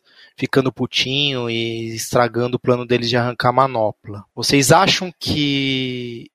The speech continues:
acontecer porque essa era uma das possibilidades maiores deles derrotarem o Thanos depois?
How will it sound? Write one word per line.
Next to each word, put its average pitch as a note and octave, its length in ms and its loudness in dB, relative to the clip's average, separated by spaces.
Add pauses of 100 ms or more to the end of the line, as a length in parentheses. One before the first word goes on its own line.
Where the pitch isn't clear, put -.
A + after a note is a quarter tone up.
acontecer C3 480 -2
porque - 320 0 (160)
essa D3 240 6
era C3 140 6
uma B2+ 180 0
das A2+ 160 -4
possibilidades A#2 1000 -2
maiores A2+ 460 -4
deles A2 180 -6
derrotarem A2+ 440 -8
o - 20 -16
Thanos A2+ 280 -14
depois? - 520 -10